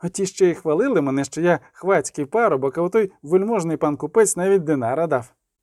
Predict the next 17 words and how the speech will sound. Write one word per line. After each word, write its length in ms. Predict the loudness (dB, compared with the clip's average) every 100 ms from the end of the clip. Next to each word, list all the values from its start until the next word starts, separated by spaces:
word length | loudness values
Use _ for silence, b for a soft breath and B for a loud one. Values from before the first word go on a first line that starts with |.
| _ _ _ -6
"Кому 440 | 0 0 2 -2
ти 200 | 0 2
листи 460 | 2 2 0 -4 -4
передав? 760 | -4 -8 -8 -12 -14 -20 -20 _
Кажи 280 | -6 -2 0
складніше". 840 | -2 -6 -2 0 0 -4 -4 -10 -16 _ _ _ _ _ _ _
"Перше 340 | -6 -4 0 0
писання 540 | 0 2 0 0 -2
було 320 | 0 4 4
до 160 | 4 0
майстра 440 | 0 -2 -2 -4 -2
Естергазі, 720 | -6 -6 -6 -2 0 0 -2 b b
мечника 520 | -6 -4 -4 -8 -4
і 260 | -4 -4 -6
зброяра 480 | -6 -2 0 2 0
з 80 | -2
Фано, 280 | -4 -4